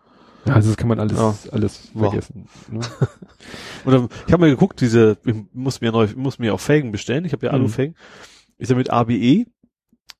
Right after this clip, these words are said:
Speaker 2: Ne? Also
Speaker 1: Also
Speaker 2: allgemeine
Speaker 1: allgemeine
Speaker 2: Betriebs-, die musst du
Speaker 1: Betriebserlaubnis?
Speaker 2: mit, mit dir rumführen. Was ich ja total bescheuert finde. Aber ich bin ja jetzt keiner, der jetzt, keine Ahnung,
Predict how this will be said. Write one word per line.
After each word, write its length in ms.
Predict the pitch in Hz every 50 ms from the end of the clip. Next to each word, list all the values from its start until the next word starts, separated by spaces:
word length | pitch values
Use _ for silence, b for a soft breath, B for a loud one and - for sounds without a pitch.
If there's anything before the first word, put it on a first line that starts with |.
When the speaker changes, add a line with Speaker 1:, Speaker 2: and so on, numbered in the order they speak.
| _ _ _
Speaker 2:
Ne? 120 | - 120 156 185
Also 140 | 175 120 110 101
Speaker 1:
Also 160 | 104 120 104
Speaker 2:
allgemeine 20 | 131 135 135 127 131 123 120 123
Speaker 1:
allgemeine 80 | 123 117
Speaker 2:
Betriebs-, 220 | 104 - 147 147
die 40 | 131 165
musst 300 | 147 151 151 151 156 165
du 20 | 151
Speaker 1:
Betriebserlaubnis? 20 |
Speaker 2:
mit, 180 | 131 117 107 117
mit 160 | 127 139 127
dir 100 | 127 117
rumführen. 680 | 110 107 160 175 - - - 120 110 120 156 185 170 156 _ _ _ _ _ _ _ _ _ _ _ _ _ _
Was 160 | - 104 101
ich 60 | 107
ja 80 | 110 101
total 220 | 95 - 113 110
bescheuert 340 | 110 107 - - 120 117 -
finde. 180 | - 160 175 180 B B B B
Aber 160 | - 123 135 135
ich 80 | -
bin 100 | - 143
ja 60 | 143
jetzt 160 | 139 127 - -
keiner, 240 | - 143 139 127
der 220 | 117 120 123 123 123
jetzt, 160 | 120 - -
keine 260 | - 127 127 131 117
Ahnung, 220 | 120 127 123 117